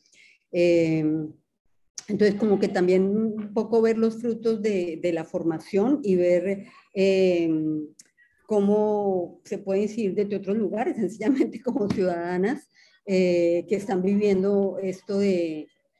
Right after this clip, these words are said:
que nos quitaron el mie-, lo, lo único que nos tenían que quitar era el miedo, ya, o sea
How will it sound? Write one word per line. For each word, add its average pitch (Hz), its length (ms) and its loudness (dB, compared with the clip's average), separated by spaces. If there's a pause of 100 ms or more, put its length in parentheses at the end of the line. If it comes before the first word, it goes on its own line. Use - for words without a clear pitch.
(140)
que 196 100 0
nos 190 180 0
quitaron 196 440 0
el 214 140 2
mie-, 180 260 0
lo, 175 400 2
lo 175 120 0
único 196 380 -2
que 208 100 -6
nos 180 180 -6
tenían 170 260 -2
que 202 100 -6
quitar 190 320 -2
era 175 160 2
el 196 100 2
miedo, 180 540 2
ya, 170 440 -8
o 175 80 -16
sea 160 360 -10